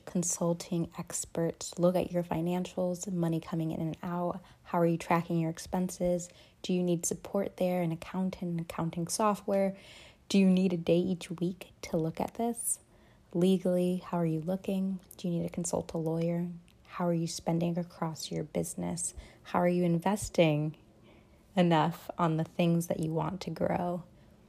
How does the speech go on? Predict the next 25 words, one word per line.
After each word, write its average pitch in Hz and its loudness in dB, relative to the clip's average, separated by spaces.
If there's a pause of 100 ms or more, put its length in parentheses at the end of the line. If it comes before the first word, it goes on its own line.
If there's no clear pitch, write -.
(680)
If 180 2
not, 185 2 (460)
how - 0
can 180 -2
you 175 2
do 190 0
that? 190 -2 (280)
How 185 -4
can 185 -2
you 180 0
diversify 170 0
your 165 2
revenue 180 0
streams? 180 -4
How 185 0
and 185 0
where 175 6
is 175 0
your 180 0
money 170 2
coming 170 -2
in 175 -2
and 170 0
out 175 -6
of? 196 -6